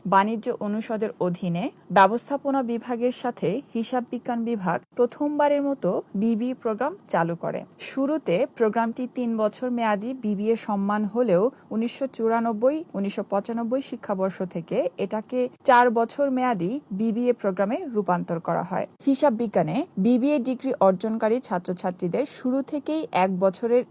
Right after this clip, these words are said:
এমবিএ ডিগ্রি অর্জনের সুযোগ দেওয়া হয়, যে প্রথা এখনো চলমান রয়েছে। তবে বিবিএ ও এমবিএ শিক্ষা কার্যক্রমে বর্ষ পদ্ধতির পরিবর্তে দুই হাজার পনেরো দুই হাজার ষোলো শিক্ষাবর্ষ থেকে সেমিস্টার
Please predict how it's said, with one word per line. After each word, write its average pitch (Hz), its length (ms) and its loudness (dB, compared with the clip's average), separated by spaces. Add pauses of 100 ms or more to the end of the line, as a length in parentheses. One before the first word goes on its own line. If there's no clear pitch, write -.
এমবিএ 202 400 0
ডিগ্রি 185 240 -4 (120)
অর্জনের 175 420 -2
সুযোগ 175 340 -4
দেওয়া 160 220 0
হয়, - 160 -2 (300)
যে 202 100 4 (100)
প্রথা 247 280 -2 (380)
এখনো 285 280 -2 (120)
চলমান 175 300 4
রয়েছে। - 480 -2 (320)
তবে 240 200 8 (120)
বিবিএ 247 380 2 (160)
ও - 20 4 (280)
এমবিএ 233 300 2 (100)
শিক্ষা 233 380 -6
কার্যক্রমে 190 540 -2 (300)
বর্ষ 208 200 6 (200)
পদ্ধতির 233 420 -2 (100)
পরিবর্তে 226 520 0 (280)
দুই 214 180 2
হাজার 196 240 0 (120)
পনেরো 208 360 0 (140)
দুই 226 160 0
হাজার 196 320 -2
ষোলো 208 200 -2 (100)
শিক্ষাবর্ষ 214 460 -4 (160)
থেকে 208 180 -6 (200)
সেমিস্টার 226 420 -4